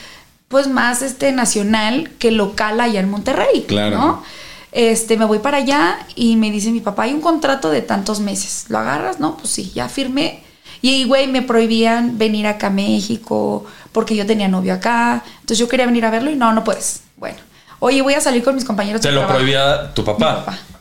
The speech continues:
Speaker 1: Voy a, ¿por qué? Porque yo trabajaba el lunes, martes, miércoles, sábado y el domingo descansaba.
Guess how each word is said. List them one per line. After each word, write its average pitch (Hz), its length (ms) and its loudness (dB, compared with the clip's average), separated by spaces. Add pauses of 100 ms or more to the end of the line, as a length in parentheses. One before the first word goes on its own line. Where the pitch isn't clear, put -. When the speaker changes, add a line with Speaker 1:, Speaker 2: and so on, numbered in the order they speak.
(360)
Speaker 1:
Voy 294 140 2
a, 311 320 2
¿por 247 160 0
qué? 262 140 0
Porque 247 280 0
yo 226 100 2
trabajaba 214 340 0
el 214 80 2
lunes, 269 240 2
martes, 247 240 -2
miércoles, 226 340 0
sábado 262 480 0
y 220 100 -2
el 202 80 0
domingo 208 280 0
descansaba. - 400 -6